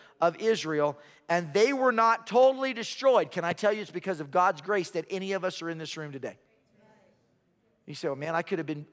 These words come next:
destroyed." Well, God was gracious. Now listen, he pitied them. Oh, that's important. He pitied them because of his covenant with Abraham, Isaac, and Jacob. And to this day,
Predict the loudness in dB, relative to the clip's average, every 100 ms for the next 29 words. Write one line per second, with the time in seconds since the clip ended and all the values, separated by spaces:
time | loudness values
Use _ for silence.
0 | -12 -10 -6 -2 0 2 2 2 -4 _
1 | -4 -2 0 -2 0 2 2 -4 -12 -14
2 | -8 -6 -6 -10 -20 _ _ _ _ -8
3 | -6 -6 -2 2 2 2 0 4 4 2
4 | -4 -4 -2 -4 -10 -20 -10 -8 0 2
5 | 4 4 4 2 -2 -12 0 2 4 2
6 | 2 0 -2 -2 2 4 4 2 0 -2
7 | 4 6 8 4 -4 _ _ _ _ _
8 | 0 4 4 4 2 4 4 4 2 0
9 | -8 _ _ 2 4 4 2 0 0 0
10 | 0 0 0 2 4 4 4 0 0 0
11 | 2 4 4 4 4 2